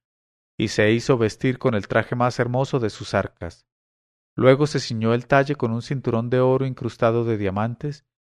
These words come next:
y se adornó el cuello con un collar de perlas dobles de igual tamaño,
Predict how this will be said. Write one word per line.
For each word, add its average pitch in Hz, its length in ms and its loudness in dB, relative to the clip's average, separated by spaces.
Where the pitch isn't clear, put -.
y 127 100 -2
se 147 120 6
adornó 139 400 6
el 151 100 0
cuello 160 340 4
con 131 160 0
un 127 100 -6
collar 139 320 2
de 147 100 0
perlas 147 460 0
dobles 147 320 4
de 117 80 0
igual 107 280 0
tamaño, 85 560 -4